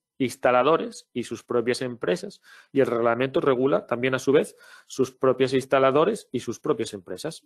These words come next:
Y surge la duda, ¿quién puede hacer la instalación? ¿Un instalador rite? ¿Un instalador frigorista? ¿Necesito dos instaladores distintos? Bueno, eso tiene fácil solución. Nos plantamos la duda, tenemos a dos, ¿a quién acudimos?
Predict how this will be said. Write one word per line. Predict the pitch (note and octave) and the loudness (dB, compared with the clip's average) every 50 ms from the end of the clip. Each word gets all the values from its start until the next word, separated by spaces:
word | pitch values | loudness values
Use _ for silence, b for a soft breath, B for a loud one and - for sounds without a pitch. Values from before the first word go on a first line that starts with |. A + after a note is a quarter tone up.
| _ _ _ | _ _ _
Y | - A#2 - | -10 -8 0
surge | - C#3 C#3 C#3 D#3 | 2 2 2 2 0
la | C3 G#2+ | 0 0
duda, | G2 G#2+ G2+ A2+ - - _ | 0 -2 -4 -4 -6 -8 _
¿quién | - D3+ D#3 D#3 C3+ | 0 0 0 0 0
puede | - D3 C#3 C3+ | 0 0 0 0
hacer | B2 - B2 A#2 G#2 | -2 -2 -4 -4 -2
la | A2+ A2+ | -4 -4
instalación? | G#2 - - G2+ G2+ F#2+ - - F2+ - _ _ _ | -4 -4 -6 -8 -8 -10 -14 -20 -20 -20 _ _ _
¿Un | - A#2 A#2 | -14 -14 -14
instalador | B2 - - C3+ B2+ A#2+ A#2+ B2 A#2+ A#2+ B2 | -10 -6 -2 -2 -2 -2 -2 -2 -2 0 0
rite? | D#3+ F#3 F3+ - F3+ F#3 - _ | 0 0 0 -2 -4 -6 -6 _
¿Un | - A2+ A2+ | -10 -8 -8
instalador | A#2 - A#2+ A#2 A#2 A2+ | -4 0 2 2 2 2
frigorista? | - - A#2 A2 A#2 D3+ E3+ - - - - G2+ - _ | 2 0 0 2 2 2 0 -2 -6 -10 -12 -12 -12 _
¿Necesito | - B2 A2+ - A2+ - C3 C3 C3 C#3+ B2+ | -6 -6 -6 -6 -4 -4 -4 -2 0 0 0
dos | B2 C3 D3 C3 C3 | 2 0 0 0 -2
instaladores | B2+ - - A#2+ A#2 A#2 A#2 A2+ A2 A2+ G#2 G2+ | -6 -4 -2 -2 0 0 0 0 -2 -4 -6 -6
distintos? | A2 A2 G#2 - A#2+ B2+ - - - D3+ E3+ E3+ - F#2 - - - _ _ _ _ _ _ _ _ | -6 -6 -6 -8 -12 -14 -10 -6 -4 -4 -4 -4 -8 -10 -12 -12 -16 _ _ _ _ _ _ _ _
Bueno, | - G#2 G2 F#2 - _ _ _ _ - | -8 -8 -8 -8 -10 _ _ _ _ -10
eso | A#2 - C3+ C3 B2+ B2+ - - _ _ _ _ | -4 0 2 2 2 2 -2 -6 _ _ _ _
tiene | - C3 B2 B2 | 0 0 0 2
fácil | - D3 C3 C3+ B2 | 0 0 0 2 0
solución. | B2 B2 A#2 G#2 - F#2+ F#2+ F2 B B B B B B B B B B B _ _ _ _ _ _ _ _ _ _ _ _ _ _ _ _ _ _ _ _ _ | 2 0 0 0 -2 -6 -10 -12 B B B B B B B B B B B _ _ _ _ _ _ _ _ _ _ _ _ _ _ _ _ _ _ _ _ _
Nos | - C3+ A#2+ - | -4 -4 -4 -4
plantamos | - _ _ _ - C3 B2 A#2 A2 D3 D3+ D#3+ D#3+ D3+ | -6 _ _ _ 0 0 2 2 2 2 2 2 0 0
la | D#3 C#3+ | 0 0
duda, | A#2+ A#2 A2 G#2 | 2 0 0 0
tenemos | F#2+ B2 A2+ C3 D3+ F3 E3+ - | 0 0 0 0 0 0 0 2
a | E3+ D3 C3+ | 2 2 2
dos, | B2+ D3 C#3 A#2 - | 4 2 0 0 0
¿a | A2+ | -4
quién | - - E3 E3+ | -4 -2 0 0
acudimos? | E3+ - - A#2+ A2+ G#2 G2 G2+ G2+ - | 0 0 -2 -2 -2 -4 -6 -8 -12 -14